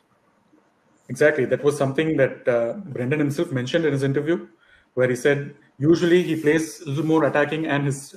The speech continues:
team tries to dominate with the ball. But this time, purposely, I think they s-, sat back. They saw these games where Arsenal won, um, <laughs> in the F A Cup, were playing this kind of tactic. And I think they're following it well. United play this way against them. So a lot of teams do this. The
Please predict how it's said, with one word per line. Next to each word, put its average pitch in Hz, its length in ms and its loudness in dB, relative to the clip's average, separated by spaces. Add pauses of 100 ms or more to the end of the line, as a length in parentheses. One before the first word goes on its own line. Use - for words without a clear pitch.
(160)
team 160 260 2
tries 147 180 0
to 143 80 -4
dominate 147 500 2
with 175 80 0
the 160 80 0
ball. 175 340 0 (280)
But 127 100 -2
this 135 160 0
time, 160 240 0
purposely, 156 500 2
I 131 60 4
think 139 240 -2
they 131 100 4
s-, 123 120 -4 (140)
sat 139 220 2
back. 139 200 2
They 135 100 2
saw 139 220 2
these 139 160 -2
games 139 420 -2
where 120 160 -2
Arsenal 135 400 0
won, 131 300 -4 (420)
um, 117 500 -6 (360)
<laughs> - 40 -14
in 131 80 -6
the 123 120 4
F 123 120 0
A 139 100 8
Cup, 139 280 4 (440)
were 120 340 0
playing 135 280 2
this 131 160 -4
kind 139 180 2
of 135 100 0
tactic. 143 380 2
And 143 100 2
I 135 80 4
think 170 160 0
they're 151 100 6
following 156 320 6
it 156 140 2
well. 147 100 6
United 147 400 4
play 139 120 4
this 135 200 -2
way 135 100 4
against 131 420 -2
them. 135 220 -2 (220)
So 135 120 -2
a - 20 4
lot 143 180 8
of 160 100 -2
teams 156 260 -2
do 135 280 -2
this. 143 220 -2 (120)
The 127 140 -10